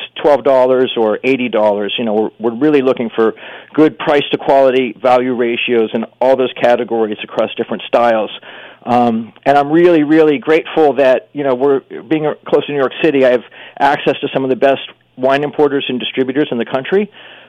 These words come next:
So I work with, with really great importers in New York City, and, and they're the ones who bring, uh, wine product, bring products to us,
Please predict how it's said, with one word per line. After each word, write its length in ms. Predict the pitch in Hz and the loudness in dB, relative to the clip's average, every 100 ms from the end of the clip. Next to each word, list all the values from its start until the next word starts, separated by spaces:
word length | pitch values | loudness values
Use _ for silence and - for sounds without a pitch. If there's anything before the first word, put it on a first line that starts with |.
| - - | -6 2
So 340 | 143 131 123 | 4 4 4
I 120 | 139 | 2
work 280 | 143 165 165 | 2 2 2
with, 200 | 147 127 - - - | 0 -2 -6 -20 -14
with 200 | 127 127 - 147 | -6 -6 -6 -2
really 240 | 156 165 | 2 2
great 320 | 127 151 135 - | 2 2 2 2
importers 560 | 147 - 127 113 110 - | -4 0 0 0 -2 -4
in 120 | 120 | -2
New 80 | 123 | 0
York 160 | 120 113 | -2 0
City, 220 | 156 143 | 0 0
and, 240 | 123 110 113 | -2 -4 -6
and 240 | 117 120 - | -6 -4 2
they're 140 | 156 | 2
the 80 | 170 | 2
ones 260 | 151 143 120 | 0 -2 -2
who 80 | 131 | -4
bring, 400 | 143 135 120 117 - _ _ _ | -2 -2 -2 -8 -14 _ _ _
uh, 220 | - 127 120 | 0 2 4
wine 400 | 143 147 131 107 | 2 0 -2 -6
product, 400 | - 139 131 120 107 _ | 0 0 0 -4 -14 _
bring 160 | 165 147 | -4 -2
products 380 | 165 147 139 - | 0 0 -2 0
to 80 | |
us, 160 | 135 131 | 2 2